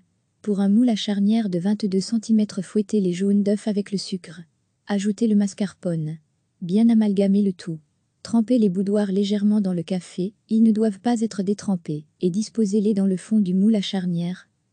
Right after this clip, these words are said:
Coupez les biscuits en morceaux, quand nécessaire afin de remplir au mieux le moule. Étalez la crème à la spatule. Faites une deuxième couche de boudoir et de crème. Couvrez et laissez prendre au froid une nuit.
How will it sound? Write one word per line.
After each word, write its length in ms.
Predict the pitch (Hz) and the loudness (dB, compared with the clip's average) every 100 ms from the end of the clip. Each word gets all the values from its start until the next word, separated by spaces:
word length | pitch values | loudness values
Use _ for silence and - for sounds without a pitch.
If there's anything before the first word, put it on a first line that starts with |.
| _ - | _ -6
Coupez 300 | 247 220 247 | -4 0 2
les 100 | 208 | 2
biscuits 420 | 196 - - 220 | 0 -6 -2 2
en 60 | |
morceaux, 520 | 185 190 180 - 190 214 _ | 2 0 -4 -6 -6 -6 _
quand 140 | - 208 | -2 0
nécessaire 580 | 220 214 220 - 226 | 0 0 -4 -2 -2
afin 280 | 214 190 214 | -2 -2 -2
de 100 | 190 | -2
remplir 460 | 180 196 - 220 196 | 0 -2 -2 0 2
au 40 | |
mieux 200 | 190 190 | 2 2
le 100 | 208 | 2
moule. 360 | 190 175 156 151 - _ _ _ | 2 0 -4 -8 -14 _ _ _
Étalez 340 | 202 190 220 214 | -4 0 0 2
la 140 | 196 | 0
crème 300 | - 220 220 | -2 0 2
à 40 | |
la 120 | 202 185 | 2 -2
spatule. 560 | - 180 - 165 156 156 _ _ _ | -4 -8 -6 -8 -8 -14 _ _ _
Faites 320 | _ - 220 214 | _ -6 -4 0
une 120 | 208 | 0
deuxième 420 | 208 196 220 196 | 2 2 2 2
couche 300 | - 226 - | -2 -4 -4
de 120 | 185 | -4
boudoir 540 | 180 202 190 185 202 220 | -2 -2 0 0 -2 -2
et 100 | 214 | -2
de 80 | |
crème. 520 | 190 185 175 190 185 202 _ _ _ _ | -2 -4 -4 0 0 -4 _ _ _ _
Couvrez 420 | 247 214 208 220 | -4 0 0 0
et 120 | - | 0
laissez 260 | 190 190 220 | 0 0 -4
prendre 380 | 208 220 220 196 | -4 0 0 0
au 40 | |
froid 300 | 185 165 214 | -6 -2 0
une 200 | 214 196 | 2 4
nuit. 260 | 190 185 | 2 0